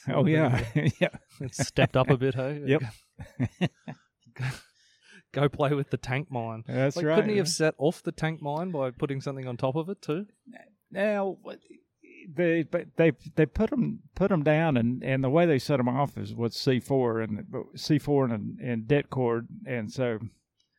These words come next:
Speaker 1: it, it, it takes a lot of, takes a lot of pressure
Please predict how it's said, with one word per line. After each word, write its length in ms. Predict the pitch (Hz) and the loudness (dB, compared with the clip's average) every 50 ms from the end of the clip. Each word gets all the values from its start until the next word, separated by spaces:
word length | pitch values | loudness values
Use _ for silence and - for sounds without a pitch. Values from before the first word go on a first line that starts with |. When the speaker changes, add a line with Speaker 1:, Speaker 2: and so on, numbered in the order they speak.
| _ _ _ _ _ _ _ _ _ 226 | _ _ _ _ _ _ _ _ _ -20
Speaker 1:
it, 400 | 220 - - 147 131 131 139 - - | -16 -10 -6 -2 0 0 0 -2 -6
it, 420 | - - - - - - - - - | -10 -12 -12 -12 -14 -14 -14 -16 -18
it 360 | - - - 147 127 - - - | -16 -12 -10 -10 -12 -12 -6 -2
takes 300 | - 196 190 - - - | 0 0 0 0 -4 -4
a 40 | |
lot 220 | 131 135 143 147 127 | -2 0 0 0 0
of, 80 | 113 - _ _ - - - _ _ _ _ _ - | -2 -8 _ _ -18 -18 -18 _ _ _ _ _ -2
takes 220 | 202 208 - - | 0 0 0 0
a 60 | 170 | 0
lot 120 | 160 147 120 | 0 0 0
of 100 | 117 - | -2 -2
pressure 540 | - 143 131 131 - - 123 110 110 107 | 0 0 0 0 0 -2 -2 -2 -2 -4